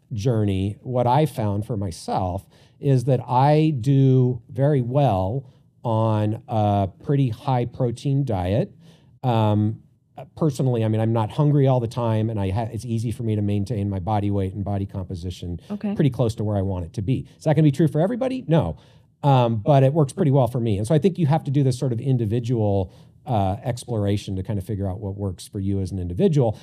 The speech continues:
Speaker 1: I will say, and, and I think my views here align pretty well with, with Peter Attia. Peter's a friend of mine, obviously, um, where I tend to prioritize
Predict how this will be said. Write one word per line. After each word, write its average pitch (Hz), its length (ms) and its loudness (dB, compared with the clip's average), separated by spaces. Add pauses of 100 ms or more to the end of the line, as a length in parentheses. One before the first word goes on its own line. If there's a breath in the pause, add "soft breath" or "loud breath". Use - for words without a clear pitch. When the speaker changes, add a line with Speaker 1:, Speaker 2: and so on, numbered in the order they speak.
(120 loud breath)
Speaker 1:
I - 100 -2
will 220 200 4
say, 160 340 2
and, 156 240 2
and 151 320 0
I 160 80 -2
think 208 180 -2
my 147 220 2
views 135 360 2
here 123 220 0
align 120 480 -2 (160)
pretty 143 220 -2
well 110 320 0
with, 104 260 -4
with 117 220 -4
Peter 113 220 -2
Attia. 101 560 -2
Peter's 104 240 -4
a 98 60 -6
friend 156 260 -2
of 113 60 -2
mine, 98 220 -4
obviously, 110 640 -2 (380 soft breath)
um, 110 480 2 (180 loud breath)
where 120 480 2
I 165 460 4
tend 143 300 0
to 113 80 -2
prioritize 120 920 -2